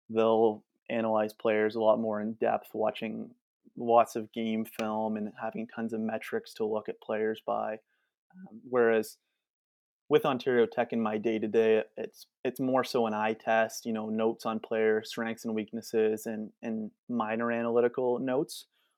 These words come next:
Whereas when working with the Coyotes, they have a large database, I guess you could say, in which they have metrics that they wanna track because those are the valuable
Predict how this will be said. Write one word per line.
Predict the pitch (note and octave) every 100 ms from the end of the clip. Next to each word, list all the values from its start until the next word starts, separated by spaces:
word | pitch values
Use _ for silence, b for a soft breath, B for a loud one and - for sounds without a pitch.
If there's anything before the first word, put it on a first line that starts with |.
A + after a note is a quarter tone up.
| _
Whereas | A2+ A2 G#2+ G#2+ G#2+ G#2 - - _ _ _ _ _ _ _
when | B2+ A#2
working | A#2 A#2+ B2
with | A2+
the | A2+
Coyotes, | - A2+ A2 A2 A2
they | A2+
have | A2+ A2+
a | A2+
large | G#2+ G#2+ A2 A2 - - _ _ _ _ _ _ _ _ _ _ _ -
database, | A#2 G#2+ G#2+ G#2+ -
I | A2
guess | A2 A#2+
you |
could | A2+ A2
say, | A#2+ A2 A2
in | A2 A2
which | A2 - A2+
they | A2 G#2+ G#2+
have | A2+ A2
metrics | A2 A2 A#2 A#2
that | - -
they | A#2
wanna | A2+ A2 A2
track | - A2 B2 - A#2+
because | A2+ A2
those | A2 A2 A#2
are | A2+
the |
valuable | A2 A2+ A2 A2+ G#2+ A2 A2+